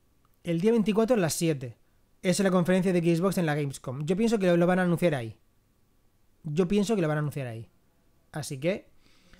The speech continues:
darán fecha ahí, espero, y,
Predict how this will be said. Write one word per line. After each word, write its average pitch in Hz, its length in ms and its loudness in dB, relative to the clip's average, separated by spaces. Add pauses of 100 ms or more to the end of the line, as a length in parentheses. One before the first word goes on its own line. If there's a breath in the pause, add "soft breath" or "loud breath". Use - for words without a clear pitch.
(320 soft breath)
darán 156 220 -2
fecha 160 240 -2
ahí, 196 220 0
espero, 196 520 -2 (240)
y, 123 840 -8